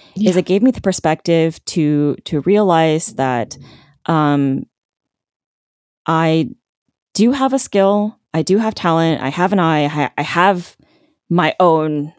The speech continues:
Speaker 1: whatever it is. If somebody wants to, if someone wants to hire Esterlyn, they're gonna hire Esterlyn.
Speaker 2: Mm-hmm.
Speaker 1: You know, um, I don't need to worry about all the other people or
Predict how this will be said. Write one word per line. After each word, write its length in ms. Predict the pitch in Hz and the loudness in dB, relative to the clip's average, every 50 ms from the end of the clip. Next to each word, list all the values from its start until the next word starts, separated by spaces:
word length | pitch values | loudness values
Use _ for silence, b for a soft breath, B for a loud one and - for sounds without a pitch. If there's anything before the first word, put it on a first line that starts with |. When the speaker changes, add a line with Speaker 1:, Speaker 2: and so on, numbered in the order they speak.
| _ _ | _ _
Speaker 1:
whatever 400 | - 175 185 180 180 170 170 170 | -2 0 0 2 2 0 0 0
it 80 | 160 | 0
is. 160 | 156 156 147 - | 0 0 0 -2
If 100 | 143 - | -4 -2
somebody 280 | - 190 165 165 160 160 | 0 0 2 2 2 2
wants 260 | 156 151 147 - - | 2 2 0 0 -4
to, 60 | - | -6
if 80 | - - | -4 -2
someone 240 | - 190 214 226 | 0 2 2 4
wants 140 | 233 247 233 | 2 2 0
to 80 | - 190 | -2 -4
hire 260 | - 175 175 175 - | -2 0 0 0 0
Esterlyn, 560 | - 151 - - 160 151 131 131 143 147 156 _ _ - | -2 -4 -4 -2 -2 -2 0 0 0 0 -2 _ _ -2
they're 100 | - 180 | 0 0
gonna 160 | 185 220 196 | 2 2 2
hire 220 | 175 160 156 143 127 | 2 2 2 2 2
Esterlyn. 420 | 127 - - - - - - - - _ _ _ - | 0 -2 -6 -8 -10 -10 -12 -14 -18 _ _ _ 0
Speaker 2:
Mm-hmm. 320 | 226 220 220 208 170 180 190 | 4 4 4 4 4 2 0
Speaker 1:
You 60 | 170 | 2
know, 260 | 170 147 139 147 - B B B B B B B B - | 2 0 -2 -4 -6 B B B B B B B B -2
um, 300 | - 156 156 147 135 135 - | 0 0 2 2 0 0 0
I 80 | - | 0
don't 220 | 196 - 202 196 202 | 2 2 2 4 4
need 140 | 190 180 | 2 0
to 80 | - 175 | 0 0
worry 280 | 147 156 151 143 143 131 | 2 2 2 2 2 0
about 480 | 127 - 127 123 127 127 120 - - _ _ _ _ _ _ _ _ _ _ _ _ _ _ _ _ _ _ _ - - | 0 0 -2 0 0 0 -2 -4 -8 _ _ _ _ _ _ _ _ _ _ _ _ _ _ _ _ _ _ _ -4 0
all 120 | 160 160 | 2 2
the 120 | 160 147 | 4 4
other 140 | 156 147 143 | 4 2 0
people 280 | - - 165 160 - 165 | 0 0 -4 0 2 4
or 480 | 160 147 151 98 120 131 123 123 120 | 4 4 4 2 2 2 2 2 0